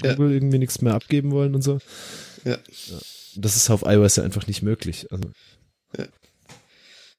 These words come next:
Speaker 1: Weil, weiß einer, wie das genau ausschaut dann mit dem, mit dem News-Ding? Ich zahle irgendwie einen bestimmten Betrag und dann kann ich auf verschiedene, weiß ich nicht.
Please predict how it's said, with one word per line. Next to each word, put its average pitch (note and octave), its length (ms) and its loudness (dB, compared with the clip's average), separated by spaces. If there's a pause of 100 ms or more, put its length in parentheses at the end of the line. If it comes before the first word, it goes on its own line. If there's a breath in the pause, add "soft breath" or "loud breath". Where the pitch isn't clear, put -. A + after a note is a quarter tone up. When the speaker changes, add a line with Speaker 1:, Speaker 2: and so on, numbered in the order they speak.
(100)
Speaker 1:
Weil, C3+ 200 -2 (120)
weiß C#3 240 6
einer, C#3+ 200 6
wie C#3 60 6
das C3 160 4
genau B2+ 320 6
ausschaut D#3 480 2
dann D#3 140 2
mit D#3 160 2
dem, D3+ 360 -4
mit C#3+ 140 0
dem C#3+ 140 0
News-Ding? D3+ 400 0
Ich C#3 160 0
zahle C3 320 4
irgendwie C3+ 640 2
einen B2+ 320 -4
bestimmten C3 420 2
Betrag C3 560 2
und C3 140 2
dann B2+ 160 4
kann C3 200 2
ich C3+ 140 2
auf A#2 180 0
verschiedene, B2+ 960 2 (920 soft breath)
weiß A#2+ 220 4
ich A2 120 2
nicht. G#2+ 420 -4